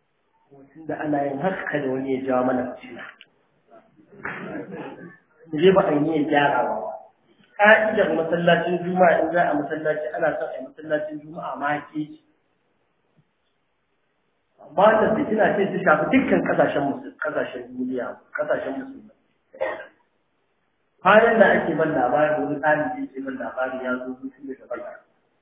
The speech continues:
Su mazarmai, duk masallaci ma na Juma'a. A layi ɗaya in akwai masallaci goma, to kowane masallaci ana Juma'a. Haka suke maka.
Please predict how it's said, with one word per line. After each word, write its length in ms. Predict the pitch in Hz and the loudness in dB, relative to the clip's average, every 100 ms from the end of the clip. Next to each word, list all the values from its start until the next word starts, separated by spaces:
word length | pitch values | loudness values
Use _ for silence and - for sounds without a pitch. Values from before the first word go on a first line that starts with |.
| _ _ _ _ _ _ _ - - _ - - | _ _ _ _ _ _ _ -20 -20 _ -20 -8
Su 60 | 208 | 2
mazarmai, 840 | 254 240 233 190 196 202 208 - 233 | 8 8 10 10 8 8 6 2 0
duk 120 | 240 | 2
masallaci 560 | 226 226 220 214 220 | 4 6 8 8 8
ma 120 | 220 220 | 4 6
na 100 | 208 | 6
Juma'a. 540 | 208 208 - - - - _ _ _ _ _ _ _ - - _ _ _ _ _ _ _ _ _ - 170 | 6 6 4 2 -6 -16 _ _ _ _ _ _ _ -20 -20 _ _ _ _ _ _ _ _ _ -8 -2
A 80 | 165 | 8
layi 360 | 202 233 208 | 10 10 8
ɗaya 240 | - 208 208 | 4 6 6
in 140 | 208 | 4
akwai 240 | 175 180 180 | 0 0 0
masallaci 560 | 160 147 143 139 156 147 | 0 0 0 0 -2 0
goma, 200 | 175 156 | 0 0
to 140 | 139 - | -4 -2
kowane 200 | 185 160 | 0 0
masallaci 500 | 139 143 143 147 147 | -2 -4 -2 -2 -2
ana 240 | 151 139 120 | 0 0 -2
Juma'a. 400 | 123 123 - - _ _ _ _ _ _ _ _ _ _ _ _ - _ _ _ _ - | -8 -12 -14 -18 _ _ _ _ _ _ _ _ _ _ _ _ -20 _ _ _ _ -14
Haka 260 | 190 170 - | -10 -10 -10
suke 180 | 180 143 | -8 -6
maka. 320 | 135 - | -6 -6